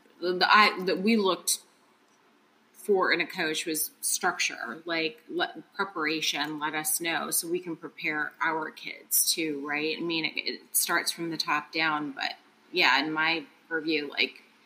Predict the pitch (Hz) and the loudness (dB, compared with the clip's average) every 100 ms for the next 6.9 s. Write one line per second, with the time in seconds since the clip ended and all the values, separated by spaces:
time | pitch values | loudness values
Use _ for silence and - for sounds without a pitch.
0 | _ _ _ 196 233 233 214 185 196 185 | _ _ _ 4 4 4 2 4 2 2
1 | - - _ _ _ _ - 190 - 196 | -4 -8 _ _ _ _ -2 -2 0 0
2 | 175 175 165 180 165 - 165 165 175 170 | 2 0 0 -4 -4 -4 -6 -2 -4 -4
3 | 151 143 - 208 269 269 - 220 190 208 | -6 -6 0 2 4 2 2 0 2 4
4 | 185 151 - 196 190 - - - - 254 | 4 0 -4 -2 -2 -4 -20 -4 0 2
5 | 269 269 233 233 220 202 202 196 190 175 | 4 2 2 2 2 2 0 -2 0 0
6 | 170 - 311 311 294 240 233 220 220 | -2 0 0 0 0 0 2 0 -4